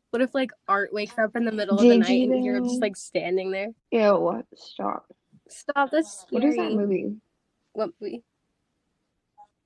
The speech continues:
Speaker 2: When, uh, like, she just stares, it's a scary, like,
Speaker 1: Paranormal,
Speaker 2: Paranormal
Speaker 1: yeah.
Speaker 2: Activity.
Speaker 1: Oh my God.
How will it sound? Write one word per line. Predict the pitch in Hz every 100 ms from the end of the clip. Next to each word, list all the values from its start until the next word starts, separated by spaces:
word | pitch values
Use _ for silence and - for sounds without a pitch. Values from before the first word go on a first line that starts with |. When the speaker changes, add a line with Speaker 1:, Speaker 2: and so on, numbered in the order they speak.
| _
Speaker 2:
When, | - 226 214 208
uh, | 202 196 196 185 - _ _ _ _ _ _ _ -
like, | 208 -
she | -
just | 214 202 -
stares, | - - 202 202 208
it's | - 208
a | 214
scary, | - - - - - -
like, | -
Speaker 1:
Paranormal, | 302 349 349 339 302 240
Speaker 2:
Paranormal |
Speaker 1:
yeah. | 226 220
Speaker 2:
Activity. | 190 220 262 277 - -
Speaker 1:
Oh | 226 233 254 285
my | 233 226
God. | 208 190